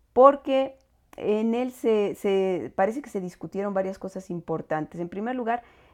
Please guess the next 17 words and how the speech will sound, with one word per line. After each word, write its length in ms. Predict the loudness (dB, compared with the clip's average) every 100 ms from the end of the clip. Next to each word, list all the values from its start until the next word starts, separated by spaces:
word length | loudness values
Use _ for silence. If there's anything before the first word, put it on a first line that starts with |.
| -4
el 160 | 0
emperador, 800 | 0 0 2 4 4 2 0 -4
em, 600 | -6 -4 -2 -4 -6 -8 -12 _ _ _
se 180 | 2
entera 600 | 2 2 2 4 4 0 -6
de 200 | -2 2
la 100 | 2
solicitud 460 | 2 -4 -4 -2
de 100 | 2
Rodolfo 480 | 2 4 2 0 0
de 80 | 2
anulación 560 | 2 0 -4 -4 -6 -6
de 80 |
su 140 | -6 -6
matrimonio 640 | -6 -6 -6 -4 -4 -4
y 60 | -8
furioso 720 | -6 -6 0 0 0 -6 -14